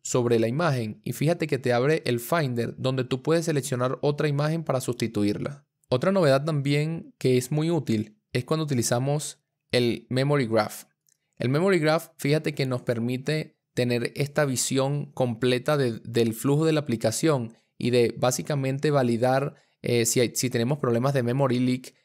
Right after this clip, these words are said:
etcétera. Pero fíjate que ahora el, el componente, por ejemplo, acá seleccioné el View Controller y fíjate que ahora tiene dos opciones.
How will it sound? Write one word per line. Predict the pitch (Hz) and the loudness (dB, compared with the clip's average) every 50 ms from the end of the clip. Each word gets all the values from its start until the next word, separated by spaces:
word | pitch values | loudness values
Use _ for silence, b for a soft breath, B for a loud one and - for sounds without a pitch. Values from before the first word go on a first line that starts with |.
| _ - | _ -6
etcétera. | - - - - - 151 123 117 117 113 117 - - _ B B B B _ | -6 -2 0 0 0 0 2 2 0 0 0 -4 -8 _ B B B B _
Pero | - 147 147 | -4 -2 0
fíjate | 156 175 185 180 185 180 175 | 2 2 0 2 0 -4 -2
que | - 143 | 0 2
ahora | 135 135 139 147 147 156 175 - - _ _ _ | 2 4 4 2 2 0 -2 -4 -8 _ _ _
el, | - 127 123 120 120 117 117 113 113 110 - - - | 0 0 2 2 2 2 2 2 0 0 -2 -2 -2
el | 120 120 117 117 | -2 -2 0 0
componente, | - 131 123 - 120 120 123 165 214 202 156 143 - 113 110 - - - _ _ _ _ | 0 -2 0 0 0 0 2 2 0 0 -2 -2 -2 -2 -2 -4 -8 -16 _ _ _ _
por | - 120 | -2 -2
ejemplo, | 120 127 131 135 139 143 165 170 175 - | 0 0 0 -2 0 0 2 2 2 2
acá | - - - 127 - | -2 0 0 -2 0
seleccioné | - 165 165 147 143 135 120 117 117 117 127 - - - | 0 0 0 0 0 -2 -2 0 0 -2 -2 -4 -4 -4
el | 131 127 | -4 -4
View | 117 117 131 139 143 147 143 | -2 0 0 0 0 0 -2
Controller | 156 151 147 143 160 165 151 117 117 117 135 147 b b b b b b b b b b _ _ | -2 -2 -2 0 2 2 2 4 2 0 -4 -8 b b b b b b b b b b _ _
y | - 143 | -4 -2
fíjate | 147 165 175 180 185 180 - | 2 2 0 2 0 -4 -2
que | - 147 | 0 2
ahora | 143 143 147 156 165 175 - - _ | 2 2 2 2 0 -2 -4 -8 _
tiene | _ 160 160 160 165 175 180 185 190 - _ _ _ _ _ _ _ | _ -2 0 0 0 0 -4 -4 -6 -12 _ _ _ _ _ _ _
dos | 147 139 170 175 175 | 0 2 2 4 4
opciones. | 156 - - - 139 131 117 107 110 - - - - | 0 0 -2 -2 0 0 0 -2 -4 -8 -10 -12 -16